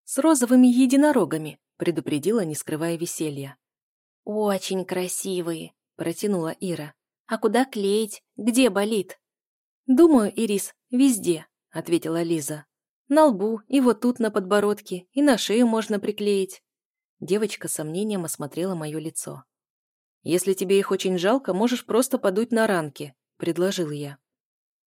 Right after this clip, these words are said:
«Жалко», согласилась она. «Единорожки такие красивые, но тебя надо полечить,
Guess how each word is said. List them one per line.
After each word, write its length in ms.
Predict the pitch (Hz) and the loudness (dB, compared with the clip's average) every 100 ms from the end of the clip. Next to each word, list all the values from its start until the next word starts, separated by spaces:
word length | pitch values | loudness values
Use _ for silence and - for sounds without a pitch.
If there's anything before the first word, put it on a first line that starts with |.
| - | -12
«Жалко», 640 | 233 247 226 208 208 202 _ _ | 0 2 2 -2 -4 -10 _ _
согласилась 800 | - 185 190 226 - 165 160 - | -10 -4 -2 -2 -2 -4 -4 -6
она. 280 | 160 151 - _ _ _ _ | -10 -12 -18 _ _ _ _
«Единорожки 720 | 240 247 247 247 247 269 - | 0 4 6 6 6 2 -2
такие 360 | 247 240 254 247 | -4 -2 0 -2
красивые, 760 | 240 226 - 269 262 226 185 - _ _ _ | -2 -6 -4 -2 0 -2 -4 -10 _ _ _
но 160 | - 269 | 2 2
тебя 340 | 262 240 277 | 2 2 4
надо 260 | 320 262 262 | 6 6 4
полечить, 680 | 277 285 302 - 220 202 | 4 4 4 0 -4 -6